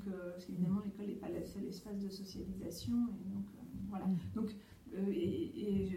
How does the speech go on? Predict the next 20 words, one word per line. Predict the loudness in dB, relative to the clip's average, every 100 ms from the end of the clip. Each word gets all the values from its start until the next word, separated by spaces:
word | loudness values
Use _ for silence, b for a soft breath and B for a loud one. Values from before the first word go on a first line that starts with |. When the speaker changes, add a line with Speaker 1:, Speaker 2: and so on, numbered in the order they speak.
| -4
Speaker 1:
je, | -4 -4 -2 0
j'apporte | 0 2
pas | 2
de | 6
réponse | 6 6 4 2 2 0
tranchée | 0 0 2 2 2
ici | 0 2
à | 0
cet | 2 0
endroit-là, | 2 2 2 4
mais | 4
en | 4
tout | 0
cas | -2
dire | -2 -2 -4
qu'il | -2
y |
a |
des, | 0 0
des, | -2